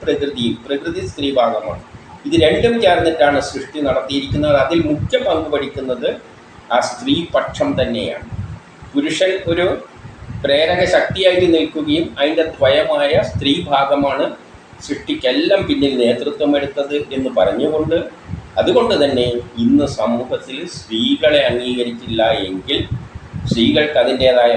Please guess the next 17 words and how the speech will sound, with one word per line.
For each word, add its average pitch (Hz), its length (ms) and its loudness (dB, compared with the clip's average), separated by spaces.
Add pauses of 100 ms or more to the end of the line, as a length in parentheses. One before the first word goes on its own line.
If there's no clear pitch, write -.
പ്രാധാന്യം 110 560 0
കൊടുത്തിട്ടില്ല 131 520 -4 (140)
എങ്കിൽ 120 240 -4 (140)
ആ 117 140 -4
നാട് 110 340 -2
മുടിഞ്ഞു 113 380 -6
പോകും, 104 340 -6
ആ 110 40 0 (120)
രാജ്യവും 104 440 0 (520)
രാജാവും 117 560 2
എല്ലാം 110 220 -2
നശിച്ചു 95 420 -6
പോകും. - 220 -10
കാരണം 123 340 0
രാജാവിൻ്റെ 120 560 2
ജോലിയാണല്ലോ 135 640 -2 (1000)
ഇതെല്ലാം 120 320 4